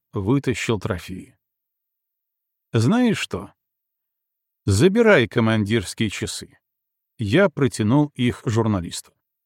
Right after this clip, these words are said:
«Деньги твои, без твоей помощи я бы не справился. Скажем так, это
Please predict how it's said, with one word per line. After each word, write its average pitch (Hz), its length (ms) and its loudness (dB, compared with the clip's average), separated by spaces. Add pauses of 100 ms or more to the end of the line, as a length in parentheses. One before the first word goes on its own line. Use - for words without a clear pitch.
(500)
«Деньги 139 480 2
твои, 113 580 0 (320)
без 120 280 -2
твоей 120 300 2
помощи 135 580 -2
я 90 260 0
бы 92 140 2
не 101 120 2
справился. 123 720 -4 (760)
Скажем 131 600 2
так, 185 480 -2
это 160 560 0